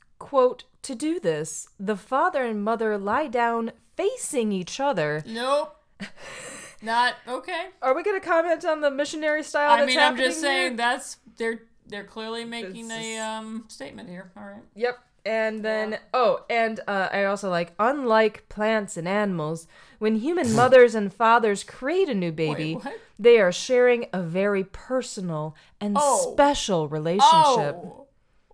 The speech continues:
Speaker 2: First of all,
Speaker 1: This came out during
Speaker 2: first
Speaker 1: the
Speaker 2: of all, we are animals.
Speaker 1: Well, this came out during the time of hippies and free love, didn't
Speaker 2: Yeah.
Speaker 1: it?
Speaker 2: Yeah, oh, most certainly. Nineteen sixty-eight, you can count on it. Yeah. Mm-hmm.
Speaker 1: Okay. All right.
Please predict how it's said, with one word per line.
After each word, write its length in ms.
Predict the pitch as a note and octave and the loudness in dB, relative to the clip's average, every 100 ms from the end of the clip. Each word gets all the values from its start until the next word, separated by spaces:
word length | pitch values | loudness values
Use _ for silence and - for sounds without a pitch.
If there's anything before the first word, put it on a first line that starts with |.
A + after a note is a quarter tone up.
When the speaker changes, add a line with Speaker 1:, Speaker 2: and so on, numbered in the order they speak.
| _ _ _ _ _ _ _ | _ _ _ _ _ _ _
Speaker 2:
First 340 | - D#4+ F4 D4 | -12 -10 -8 -6
of 100 | A3+ | -2
all, 380 | G#3 G#3+ A#3+ | 2 2 0
Speaker 1:
This 240 | A3+ G#4 - | -2 -6 -6
came 140 | G#4 B4+ A#4+ | -2 0 0
out 80 | A4 | -2
during 200 | F#4 B4 | 2 2
Speaker 2:
first 100 | E4 | 2
Speaker 1:
the 80 | C#4+ | -2
Speaker 2:
of 60 | C4 | 0
all, 340 | A#3 A3+ A#3 | 2 2 0
we 180 | C#4 E4 | -4 2
are 200 | E4+ - | 2 2
animals. 920 | E4 F4+ F4 B3+ G3+ - - - - | 2 4 2 2 0 -2 -4 -6 -6
Speaker 1:
Well, 200 | B3 C#4+ | 2 4
this 180 | D4+ G#4 | 4 -4
came 180 | - A4 A#4 | -2 -2 -2
out 140 | A4 | -4
during 240 | E4 D#4 C4 | -2 -4 -4
the 80 | B3 | -6
time 360 | - A3 A#3 | -6 -6 -4
of 200 | G3+ F3 _ - | -4 -6 _ -6
hippies 380 | C4+ F#4 C4+ A3 | -4 -4 -6 -2
and 160 | G3 F3 | -4 -2
free 260 | B3 E4 | -2 0
love, 360 | A3 D4+ F#3+ C#3+ | 2 2 2 0
didn't 160 | F3 - | 0 4
Speaker 2:
Yeah. 220 | A#4+ A#4+ - | 4 4 0
Speaker 1:
it? 60 | - _ _ | -12 _ _
Speaker 2:
Yeah, 340 | G#3 A3+ G#3 A3 | -4 0 2 2
oh, 160 | A#3+ | 2
most 280 | A#3+ A#3+ A3 | 0 -2 -2
certainly. 380 | B3 G#3+ F3 E3 G#3+ | -4 -4 -10 -18 -10
Nineteen 320 | A3+ A#3+ B3+ | -10 -8 -10
sixty-eight, 640 | A#3+ - A3 A3 B3 B3+ | -10 -8 -6 -4 -6 -8
you 160 | G#3 A3 | -12 -10
can 140 | G#3+ | -10
count 240 | F#3+ F#3+ F3+ | -10 -10 -12
on 120 | - | -18
it. 100 | - | -18
Yeah. 240 | G3 F#3+ F#3+ G3 | -12 -12 -12 -14
Mm-hmm. 220 | G#3 G#3+ A3 | -12 -12 -10
Speaker 1:
Okay. 600 | G#3 G3 F#3+ - A2 G#2 C#3 _ _ | -6 -6 -8 -16 -14 -14 -16 _ _
All 180 | F#3+ F3+ | -10 -8
right. 260 | B2+ G2+ | -8 -10